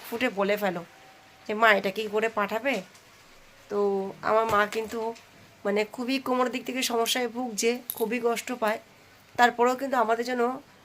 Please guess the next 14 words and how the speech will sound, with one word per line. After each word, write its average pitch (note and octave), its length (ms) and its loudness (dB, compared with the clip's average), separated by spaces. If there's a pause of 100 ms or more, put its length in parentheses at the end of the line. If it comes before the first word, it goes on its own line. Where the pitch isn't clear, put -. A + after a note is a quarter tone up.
(140)
মানে A#3 140 0
কোনো B3+ 280 0
কিছু C#4+ 240 -2
করতে B3 280 -2
পিছু A3 280 -4
পা A3 120 2
হয় G3 200 0
না। F3+ 180 -4 (600)
আমার G#3+ 280 4
দিদাদুও A3 460 2
ছিল A#3+ 260 -4
ঠিক A#3+ 160 -6 (100)
তাই, G#3 260 2 (280)
আর F3+ 200 0